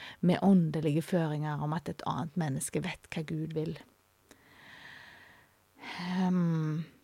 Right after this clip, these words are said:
ja. Jesus,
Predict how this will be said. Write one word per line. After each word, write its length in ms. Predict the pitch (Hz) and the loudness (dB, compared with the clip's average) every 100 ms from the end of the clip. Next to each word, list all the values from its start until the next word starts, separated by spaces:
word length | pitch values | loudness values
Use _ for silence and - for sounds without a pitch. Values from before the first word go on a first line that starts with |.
| _ _ _ _ _ - | _ _ _ _ _ -2
ja. 260 | 196 156 - - _ _ _ _ - _ _ _ _ - - | 0 0 -2 -14 _ _ _ _ -20 _ _ _ _ -10 4
Jesus, 760 | 196 175 160 - 247 - - | 6 8 6 0 -2 -2 -6